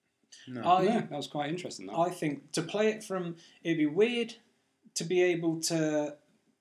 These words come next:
Speaker 2: change characters on the fly, but I do like the idea of playing as all three characters, because obviously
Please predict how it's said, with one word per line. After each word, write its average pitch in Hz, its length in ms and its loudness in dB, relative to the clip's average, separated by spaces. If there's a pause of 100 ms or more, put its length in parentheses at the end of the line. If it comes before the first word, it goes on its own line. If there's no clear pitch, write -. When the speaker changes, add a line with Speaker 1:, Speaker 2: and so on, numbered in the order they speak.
Speaker 2:
change 156 400 -2
characters 151 440 -2
on 143 120 2
the 139 60 -2
fly, - 640 0 (380)
but 151 120 -2
I 139 100 2
do 180 360 0
like 175 260 0
the 151 120 -2
idea 139 440 2
of 131 140 -8
playing 143 340 0
as 135 220 0
all 143 260 2
three 135 400 -2
characters, 120 800 -6
because - 320 -4
obviously 135 560 0